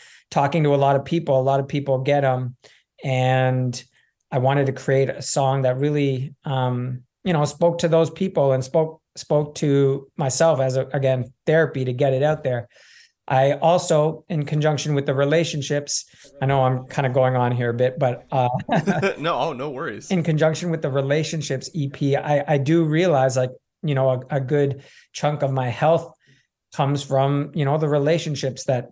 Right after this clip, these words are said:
Speaker 1: that I'm, uh, encountered, and the relationships that are impacted by the migraines. And, you know, sometimes when you try to overextend yourself, or you're a really highly sensitive person, those things can trigger some, you know, emotional,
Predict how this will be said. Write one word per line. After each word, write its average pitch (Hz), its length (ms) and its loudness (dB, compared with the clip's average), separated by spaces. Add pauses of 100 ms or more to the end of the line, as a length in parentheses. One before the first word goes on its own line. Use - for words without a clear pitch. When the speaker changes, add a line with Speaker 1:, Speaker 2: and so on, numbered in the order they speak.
Speaker 1:
that 131 300 0
I'm, 131 440 0
uh, 127 380 -6
encountered, 131 600 -2
and 131 120 0
the 127 80 0
relationships 139 760 -2 (600)
that 135 120 2
are 131 140 2
impacted 139 800 -2 (140)
by 131 160 2
the 127 80 -2
migraines. 170 800 2 (120)
And, 135 460 0 (220)
you 143 80 -2
know, 131 140 0
sometimes 143 600 0
when 135 160 0
you 131 100 -2
try 131 220 0
to 123 240 0 (160)
overextend 143 580 0
yourself, 143 460 0
or 123 120 0
you're 120 160 -2
a 123 40 -4
really 135 240 0
highly 131 360 0
sensitive 131 500 -6
person, 185 480 -2 (560)
those 143 220 2
things 139 580 0
can 131 240 -4
trigger 143 840 2 (400)
some, 131 440 -2 (100)
you 160 100 0
know, 135 200 2
emotional, 135 880 0